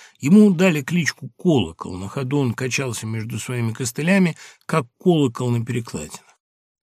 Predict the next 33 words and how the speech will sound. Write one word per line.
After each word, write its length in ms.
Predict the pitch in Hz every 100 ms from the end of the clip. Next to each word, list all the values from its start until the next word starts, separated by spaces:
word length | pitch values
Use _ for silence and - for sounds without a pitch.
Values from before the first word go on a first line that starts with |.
| _ 135
Вот 180 | 139 135
уже 200 | 113 131
два 220 | 123 143
дня 260 | 147 170
он 140 | 104 85
ничего 340 | - - 87
не 160 | 95 101
ел, 300 | 107 90 73 -
никто 340 | 135 - 143
ему 180 | 110 107
ничего 380 | 107 101 110 107
больше 340 | 104 98 -
не 100 | 110
давал. 380 | 120 127 - - _ _ _ _ _ -
Он 180 | 175 160
всем 380 | - 170 135
надоел. 580 | 107 90 87 82 95 120 117 _ _ _ -
Крестьянки 680 | 127 117 - 165 160 131
кричали 540 | 127 123 120 - 143 113
ему 280 | 113 110 110
издали: 460 | 98 95 90 80 - _ -
"Убирайся, 720 | 139 196 247 269 226 - 147
проваливай, 840 | 120 202 240 277 254 180 127 98
ведь 220 | 107 151
не 120 | 202 196
прошло 440 | 226 214 220 262
еще 300 | 240 156 202
трех 460 | 151 165 240 220 156
дней, 400 | 202 247 208 151
как 280 | 160 151
я 140 | 175 156
тебе 220 | 156 165
дала 420 | 165 185 165 98